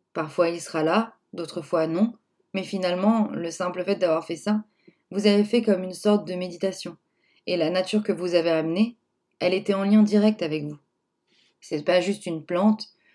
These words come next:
dans un joli cache-pot posé sur une étagère. Je doute pas que les plantes sont très cool, et je les adore, j'en ai plein chez moi.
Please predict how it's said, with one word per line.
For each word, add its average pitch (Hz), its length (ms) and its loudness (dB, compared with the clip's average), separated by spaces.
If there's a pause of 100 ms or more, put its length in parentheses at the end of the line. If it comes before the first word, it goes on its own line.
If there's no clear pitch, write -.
(160)
dans 170 180 -4
un 170 80 -2
joli 190 240 -2
cache-pot 202 560 0 (220)
posé 185 260 -2
sur 202 180 -4
une 175 100 -4
étagère. 165 540 -8 (800)
Je 165 100 -10
doute 214 220 0
pas 262 160 0
que 185 340 -4 (400)
les 190 140 -2
plantes 214 260 2
sont 196 100 -4
très 185 180 -8
cool, 160 280 -12 (220)
et 170 160 -2
je 165 100 -2
les 165 180 0
adore, 170 340 0
j'en 185 180 -4
ai 208 80 2
plein 202 240 0
chez 165 140 -14
moi. 156 180 -12